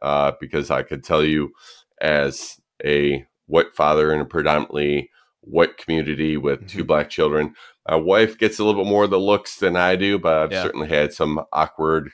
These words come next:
Speaker 1: questions and, uh, responses from people, but, um, thankfully nothing that's been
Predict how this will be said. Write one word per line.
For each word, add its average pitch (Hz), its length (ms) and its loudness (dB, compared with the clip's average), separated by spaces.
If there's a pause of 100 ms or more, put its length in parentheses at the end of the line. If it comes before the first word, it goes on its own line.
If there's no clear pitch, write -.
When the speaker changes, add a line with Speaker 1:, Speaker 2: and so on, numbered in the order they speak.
Speaker 1:
questions 76 800 -4
and, 71 600 -2 (100)
uh, 69 120 -2
responses 69 580 -6
from 71 260 -2
people, 71 480 -4
but, 71 220 0 (500)
um, 71 480 0 (160)
thankfully 76 420 -2
nothing 73 340 -2
that's 71 220 -4
been 71 420 -4